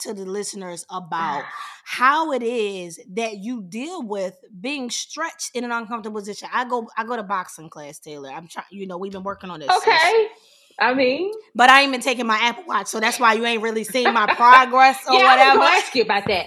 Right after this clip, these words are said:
Speaker 2: I was gonna ask you about that. I ain't
Speaker 1: Listen,
Speaker 2: seen no,
Speaker 1: we
Speaker 2: I ain't
Speaker 1: were
Speaker 2: seen
Speaker 1: on a
Speaker 2: nothing.
Speaker 1: little, we were on a little fitness thing for a while. Taylor done kept
Speaker 2: Were?
Speaker 1: it up. I'm proud of you. You look good. You know, I'm very, very proud
Speaker 2: Thank
Speaker 1: of
Speaker 2: you,
Speaker 1: you.
Speaker 2: girl.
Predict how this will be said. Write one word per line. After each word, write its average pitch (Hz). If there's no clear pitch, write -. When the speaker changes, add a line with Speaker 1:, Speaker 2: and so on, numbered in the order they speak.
Speaker 2:
I 247
was -
gonna 262
ask 262
you 214
about 175
that. 165
I 294
ain't 269
Speaker 1:
Listen, 240
Speaker 2:
seen 233
no, 262
Speaker 1:
we 320
Speaker 2:
I 523
ain't 339
Speaker 1:
were 330
Speaker 2:
seen 320
Speaker 1:
on 311
a 294
Speaker 2:
nothing. 285
Speaker 1:
little, 262
we 403
were 453
on 294
a -
little 254
fitness 285
thing 233
for 226
a -
while. 214
Taylor 320
done 247
kept 254
Speaker 2:
Were? 247
Speaker 1:
it 247
up. 240
I'm 233
proud 262
of 247
you. 233
You 240
look 262
good. 247
You 240
know, 233
I'm 220
very, 240
very 226
proud 220
Speaker 2:
Thank 208
Speaker 1:
of 185
Speaker 2:
you, 262
Speaker 1:
you. -
Speaker 2:
girl. 185